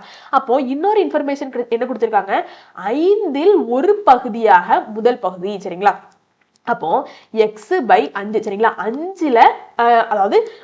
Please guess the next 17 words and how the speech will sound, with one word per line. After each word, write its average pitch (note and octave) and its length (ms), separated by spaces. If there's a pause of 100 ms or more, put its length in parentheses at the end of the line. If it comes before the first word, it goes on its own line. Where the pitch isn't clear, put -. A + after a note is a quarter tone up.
முதல் D#4 340
பகுதி A#3 320 (180)
அஞ்சுல E4 440 (140)
ஒரு A#3 140
பகுதி, G3 400 (160)
சரிங்களா? G3 320
அப்போ F#3 200 (240)
அஞ்சுல B3+ 540 (280)
ஒரு A3+ 240
பகுதி G#3 360
தான் A#3+ 200 (120)
முதல் A3+ 280
பகுதியா F#3+ 400
பிரிச்சிட்டோம், G3 400
சரிங்களா? G#3 280 (100)
சரி, G3+ 200
இருக்கட்டும். F#3 360